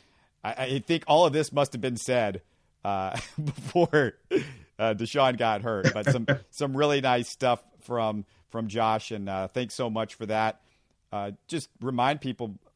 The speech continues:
Brian, it's, it's easy. Forty dollars subscription. They just gotta write a review.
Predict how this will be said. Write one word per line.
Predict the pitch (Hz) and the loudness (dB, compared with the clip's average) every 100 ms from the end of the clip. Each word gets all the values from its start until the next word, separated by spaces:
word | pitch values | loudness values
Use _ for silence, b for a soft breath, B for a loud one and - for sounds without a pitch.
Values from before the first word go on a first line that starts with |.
| _ _ | _ _
Brian, | - 120 123 120 - _ _ _ _ | -2 0 2 -2 -6 _ _ _ _
it's, | 123 110 | -10 -6
it's | 139 - | -6 -4
easy. | 160 131 98 | -2 -2 -6
Forty | - 127 | -6 -4
dollars | 127 123 123 | 0 2 2
subscription. | - 101 - 147 - 156 143 _ _ _ _ _ - | -4 -14 -6 -6 -4 -10 -10 _ _ _ _ _ -8
They | 120 | -6
just | 165 - | -4 0
gotta | 139 | 0
write | 117 127 110 | 2 0 0
a | |
review. | 95 92 170 90 | -4 -6 -6 -8